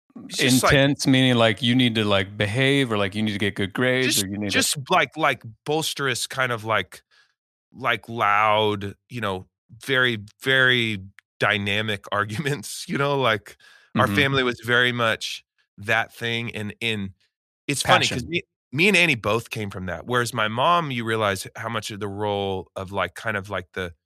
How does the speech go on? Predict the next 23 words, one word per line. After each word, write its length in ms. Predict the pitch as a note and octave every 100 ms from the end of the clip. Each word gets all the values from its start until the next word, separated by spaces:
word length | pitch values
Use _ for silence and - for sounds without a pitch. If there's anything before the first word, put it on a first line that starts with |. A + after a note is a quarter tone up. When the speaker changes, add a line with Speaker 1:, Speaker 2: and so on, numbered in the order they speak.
| _ _ _ _ _ _ -
Speaker 1:
level-headed, 600 | A#2 A#2+ A2 A2+ A2 G2 - _
like, 180 | F#2 E2+ -
peacemaker, 840 | - A2 A2 F#2+ F2+ F#2+ F#2 F2+ _ -
she 240 | - D#3+
doesn't 180 | F#3+ E3
really 140 | D3+
have 140 | C3 G2+
triggers, 500 | - A#2+ G2+ F#2 F2
like, 140 | F2 - _ _ _ _ _ _ -
but 200 | B2+ A#2 - -
what's 160 | A#2+
funny 200 | - C#3+
is 100 | A2
me 100 | A2+
and 80 | A2
Annie 100 | G2
both 260 | F2+ G#2 -
come 140 | F#2+
from 140 | - E2+
similar 360 | F2+ F2+ F2
relationships 520 | F2 F2 E2+ F#2+ D#2+
like 120 | F2+ F2
that. 200 | F2